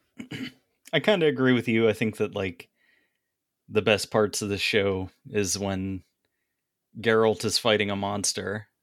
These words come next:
and, uh, I don't know. It's not that I dislike the, the rest of the bits, but, you know,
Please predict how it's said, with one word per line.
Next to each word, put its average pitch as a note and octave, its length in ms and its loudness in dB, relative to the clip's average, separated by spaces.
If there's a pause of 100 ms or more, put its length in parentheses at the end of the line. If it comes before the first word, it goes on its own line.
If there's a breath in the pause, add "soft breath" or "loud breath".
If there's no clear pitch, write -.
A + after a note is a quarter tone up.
(180)
and, G2+ 240 -2
uh, G2+ 300 -2 (760)
I C#3 100 0
don't C#3+ 140 2
know. G2 140 0 (880 soft breath)
It's - 160 -8
not D3+ 140 4
that C#3+ 100 4
I C3+ 80 4
dislike C3 480 2
the, B2 500 4
the B2 140 0
rest B2+ 260 0
of B2+ 40 -2
the A#2+ 60 2
bits, B2+ 380 0
but, A2 420 2
you D3 200 -4
know, G#2+ 240 -2